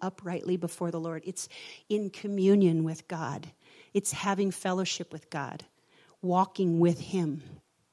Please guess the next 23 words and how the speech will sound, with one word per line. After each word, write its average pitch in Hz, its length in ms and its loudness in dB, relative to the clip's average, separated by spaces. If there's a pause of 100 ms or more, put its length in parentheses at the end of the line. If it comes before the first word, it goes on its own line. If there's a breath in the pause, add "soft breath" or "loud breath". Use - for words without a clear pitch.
(520)
Um, 190 300 2 (440 loud breath)
Matthew 320 360 8
Henry 214 640 6
says, 208 680 4 (540 soft breath)
"There 220 160 10
is 208 140 6
a 196 40 2
continual 302 600 8
conflict 202 720 0
between 185 380 -2
grace 180 480 4
and 214 180 -2
corruption 190 520 2
in 170 100 4
the 175 60 0
hearts 165 360 -4
of 165 120 -12
God's 156 340 -6
people. - 460 -10 (840 soft breath)
Satan, 220 680 2
by 180 140 4
their 175 160 2
corruptions, 190 960 2